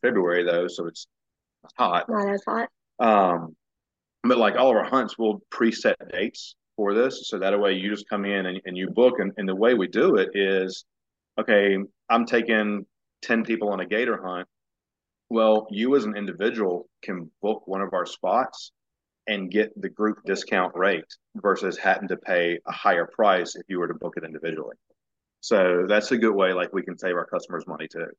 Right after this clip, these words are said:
Speaker 1: So is, is they get, you know, group rates at individuals.
Speaker 2: Yeah.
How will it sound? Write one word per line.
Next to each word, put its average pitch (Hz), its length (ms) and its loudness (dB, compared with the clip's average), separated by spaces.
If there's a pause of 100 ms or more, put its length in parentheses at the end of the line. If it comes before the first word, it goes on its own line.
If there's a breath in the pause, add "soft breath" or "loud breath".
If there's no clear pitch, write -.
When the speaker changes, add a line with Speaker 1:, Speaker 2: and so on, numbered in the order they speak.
(400)
Speaker 1:
So 85 220 -6
is, 78 240 -6
is 85 120 -10
they 85 120 -4
get, 85 220 -2 (240)
you 87 80 -16
know, 78 200 -14 (920)
group 117 220 6
rates 101 240 4
at 90 60 2
individuals. 87 480 -2 (180)
Speaker 2:
Yeah. - 80 -16